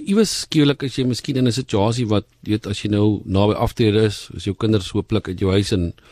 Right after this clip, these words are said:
uit jou sak uit ook. Hulle is baie keer nooit uit jou sak uit nie, maar dan het jy miskien bietjie meer kapitaal per maand in jou lewe dalk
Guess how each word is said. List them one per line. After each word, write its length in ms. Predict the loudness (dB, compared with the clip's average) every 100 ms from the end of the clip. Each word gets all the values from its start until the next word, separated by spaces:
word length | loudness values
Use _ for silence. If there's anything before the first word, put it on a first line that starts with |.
| -20 -8
uit 120 | -2
jou 100 | 0
sak 260 | 2 -2 -4
uit 140 | -6
ook. 140 | -6 -8 -14 -20 -20 -8
Hulle 120 | -4
is 240 | -2 -4 -16 -10 -4
baie 120 | -4
keer 160 | 0
nooit 220 | 2 2 0
uit 100 | -6
jou 100 | -4
sak 240 | -4 -4
uit 100 | -4
nie, 120 | -2
maar 180 | 0 -2 -4 -20 -20 -18 -18 -18 -20 _ _ _ -2
dan 140 | 0
het 120 | 0 0
jy 60 |
miskien 560 | -2 -2 -2 0 0 -4
bietjie 260 | -4 -2 2
meer 200 | 2 2
kapitaal 540 | -4 -6 -2 2 2
per 180 | 0 -2
maand 320 | 2 2 0 -4 -20 -16 -4
in 80 | 0
jou 100 | 2
lewe 240 | 4 2
dalk 420 | 2 0 -4 -20